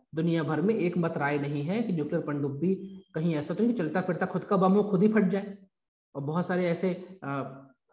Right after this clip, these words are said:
nuclear explosion हमने अलग-अलग जगह पे देखे ही हैं। तो एक तोड़ निकाला गया। क्या तोड़ निकाला गया? कि हम डीजल जो पनडुब्बी है, इसका थोड़ा modern version लाते हैं और इस modern version का नाम था डीजल इलेक्ट्रिक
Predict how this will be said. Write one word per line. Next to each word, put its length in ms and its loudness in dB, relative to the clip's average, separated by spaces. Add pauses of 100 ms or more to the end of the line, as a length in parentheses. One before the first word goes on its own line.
(100)
nuclear 440 4
explosion 360 -2
हमने 260 0
अलग-अलग 400 0
जगह 200 -2
पे 80 0
देखे 240 2
ही 140 6
हैं। 420 -4 (840)
तो 80 -2
एक 200 -4
तोड़ 180 10
निकाला 360 2
गया। 200 -4
क्या 320 -4
तोड़ 200 8
निकाला 340 4
गया? 240 0 (440)
कि 100 4
हम 340 4 (640)
डीजल 520 6
जो 560 4
पनडुब्बी 460 2
है, 220 0
इसका 280 0
थोड़ा 260 4
modern 360 6
version 320 2
लाते 320 -4
हैं 140 -6
और 200 -4
इस 160 2
modern 240 4
version 320 0
का 100 -2
नाम 240 -2
था 60 4
डीजल 540 2
इलेक्ट्रिक 560 -2